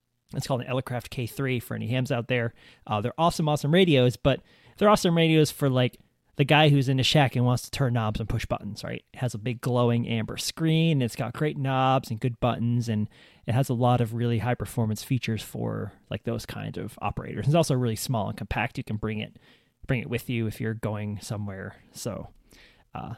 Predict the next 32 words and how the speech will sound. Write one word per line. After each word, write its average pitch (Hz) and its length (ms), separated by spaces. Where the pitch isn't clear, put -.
they're 175 120
great, 202 200
and 139 100
that's 151 200
what 147 220
we've 127 140
always 131 200
remoted 113 400
from 110 240
day 107 140
one, 104 240
'cause - 100
they've 110 120
just - 180
been 110 120
awesome 104 320
radios, 113 440
and 113 80
they 110 80
supported 117 500
a 117 40
lot 110 200
of 107 80
the 139 240
stuff - 280
we 127 80
needed 120 240
to 190 80
do 175 80
to 123 80
control 117 420
it - 60